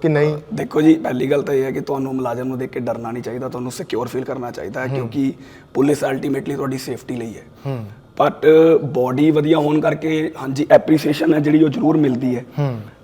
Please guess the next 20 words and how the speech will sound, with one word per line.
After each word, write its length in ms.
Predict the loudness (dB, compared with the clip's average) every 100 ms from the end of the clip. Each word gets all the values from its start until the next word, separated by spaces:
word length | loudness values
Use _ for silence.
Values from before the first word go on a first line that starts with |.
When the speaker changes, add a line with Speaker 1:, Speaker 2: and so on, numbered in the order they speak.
| -12
Speaker 2:
ਤੁਸੀਂ 240 | 2 2
ਕਿਤੇ 200 | 2 -2
ਜਾਂਦੇ 300 | -2 0 0
ਹੋ 100 | 0
ਤਾਂ 100 | 0
ਲੋਕ 340 | -2 0 0 0
ਤੁਹਾਨੂੰ, 400 | -2 -2 -2 0
ਤੁਹਾਡੀ 220 | 0 0
ਬਾਡੀ 240 | -4 -4
ਦੀ 80 | -4
ਤਾਰੀਫ 320 | -4 -6 -4
ਕਰਦੇ 300 | 0 0 0
ਆ, 40 | -2
ਤੁਹਾਨੂੰ 280 | 0 0
ਉਹਦੇ 120 | -2 -4
ਨਾਲ 100 | -4
ਮੋਟੀਵੇਸ਼ਨ 520 | -6 -6 -6 -6 -6
ਮਿਲਦੀ 320 | -8 -10 -12
ਹੈ। 80 | -6
Speaker 1:
ਹੂੰ। 180 | -4 -4